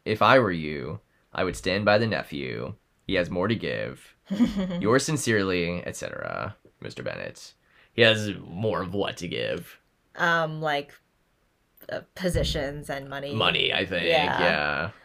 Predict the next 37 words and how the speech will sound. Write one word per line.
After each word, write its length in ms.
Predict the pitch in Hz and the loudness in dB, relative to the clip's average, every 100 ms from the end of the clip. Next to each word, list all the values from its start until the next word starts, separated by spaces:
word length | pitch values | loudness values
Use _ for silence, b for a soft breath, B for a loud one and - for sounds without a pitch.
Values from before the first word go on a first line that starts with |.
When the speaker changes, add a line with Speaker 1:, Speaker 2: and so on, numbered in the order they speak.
| b | b
Speaker 2:
That's 200 | - - | -12 -12
funny. 360 | - - - 180 _ _ _ _ | -14 -12 -12 -14 _ _ _ _
Also, 300 | 214 254 214 | 6 6 6
like, 320 | 202 170 - b b b _ _ _ _ _ - - | 8 6 2 b b b _ _ _ _ _ -18 -12
this, 340 | 170 180 208 175 | -4 -2 -2 -2
this 300 | 180 190 185 | -4 -2 4
letter 240 | 202 180 | 6 8
really 220 | 170 156 | 6 4
just 160 | 147 151 | 0 -4
goes 160 | 135 139 | -4 -4
to 80 | |
show 240 | 147 127 131 | -6 -4 -4
how 220 | 160 101 | -2 -4
much 280 | - 82 - | -2 -6 -8
Mister 480 | - - 90 90 - | -10 -6 -6 -6 -4
Bennet 240 | 131 90 170 | -4 -4 -6
hates 280 | 151 - | -8 -6
writing. 400 | 147 76 57 - - | -6 -6 -8 -10 -12
It's, 160 | 156 | -8
like, 240 | - - - _ _ | -8 -8 -12 _ _
not 360 | 165 165 156 147 | -6 -2 0 -2
even 340 | 143 139 143 _ _ _ _ _ _ _ _ _ | -6 -8 -12 _ _ _ _ _ _ _ _ _
two 180 | - - | -14 -12
sen-, 260 | - - - - | -8 -10 -10 -2
no, 160 | 190 | 2
it's, 140 | 180 196 | 4 2
like, 180 | 185 - | 0 -2
four 180 | 202 190 | 2 4
sentences. 760 | 185 135 151 - - - - - 123 | 2 -4 -6 -10 -10 -10 -12 -14 0
Speaker 1:
This 160 | 233 262 | 4 4
is 100 | 180 | 4
a, 200 | 82 - - _ _ _ _ _ - | 0 -4 -14 _ _ _ _ _ 0
this 160 | 208 | 10
letter 320 | 202 156 135 | 12 12 12
is 260 | 117 98 90 101 | 12 8 4 4
outright 500 | 101 - 87 - - | 4 4 2 2 -2
insulting. 680 | 98 - - 62 53 53 | -6 -6 -6 -6 -6 0